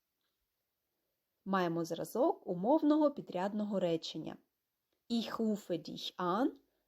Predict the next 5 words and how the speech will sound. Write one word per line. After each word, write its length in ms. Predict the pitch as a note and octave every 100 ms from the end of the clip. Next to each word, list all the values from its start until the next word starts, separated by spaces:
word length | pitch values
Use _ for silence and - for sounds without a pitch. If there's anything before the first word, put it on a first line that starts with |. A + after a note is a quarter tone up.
| -
wenn 280 | D#3+ D#3+ F#3+
ich 340 | D4+ - -
Zeit 340 | F#3+ F3 A#3 C#4
habe. 380 | A#3 - - - _ _ _ _ _ _ _
Причому 800 | B3 C4+ - G3+ D#3+ D#3+ A3+